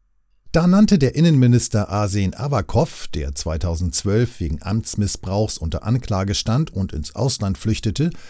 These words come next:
den Neubürger Saakashvili einen verfickten, korrupten Gouverneur, Dieb, Abschaum, Bastard, verfickten Zirkusartisten, Hurensohn und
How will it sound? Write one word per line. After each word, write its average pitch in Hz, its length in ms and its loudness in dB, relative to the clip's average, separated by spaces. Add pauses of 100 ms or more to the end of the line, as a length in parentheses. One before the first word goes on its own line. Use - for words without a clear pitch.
(140)
den 170 240 4
Neubürger 156 640 4
Saakashvili 123 800 0
einen 104 280 0
verfickten, - 800 -2
korrupten 98 580 -2
Gouverneur, 90 640 2 (220)
Dieb, 131 380 4 (360)
Abschaum, 78 640 -2
Bastard, - 680 0 (200)
verfickten - 580 -4
Zirkusartisten, - 1120 2
Hurensohn 160 580 6
und 135 300 0